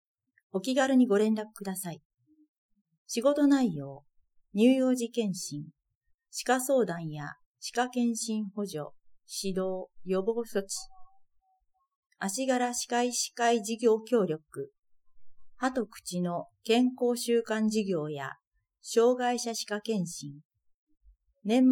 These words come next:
末年始や休日の休館診療の補助、歯科保健指導、小学校、幼稚園での歯磨き指導や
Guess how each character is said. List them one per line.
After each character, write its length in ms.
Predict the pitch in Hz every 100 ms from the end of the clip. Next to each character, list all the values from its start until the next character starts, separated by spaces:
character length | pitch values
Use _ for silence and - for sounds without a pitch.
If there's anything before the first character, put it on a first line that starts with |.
| 262
末 100 | 254
年 220 | 254 254
始 160 | 240 165
や 120 | 160
休 260 | 160 202 208
日 280 | 202 202 190
の 280 | 180 175 - _ _ _ _
休 240 | - 254 269
館 240 | 254 254
診 220 | 240 254
療 260 | 220 156 151
の 80 | 139
補 220 | - 160
助、 140 | - - - - - - - - _ - - _ _ _
歯 140 | - -
科 160 | 254
保 160 | 214 220
健 200 | 240 240
指 260 | 226 -
導、 320 | 208 151 123 - _ _ _ _ _ -
小 280 | - 254 262
学 180 | 269 262 _
校、 320 | - 151 131 -
幼 160 | 226 269
稚 120 | 277 269
園 260 | 262 196
で 120 | 147 147
の 220 | 139 143 _ _ -
歯 120 | 190
磨 280 | 226 247 247
き 180 | - 240
指 120 | 190
導 200 | 160 139
や 220 | 139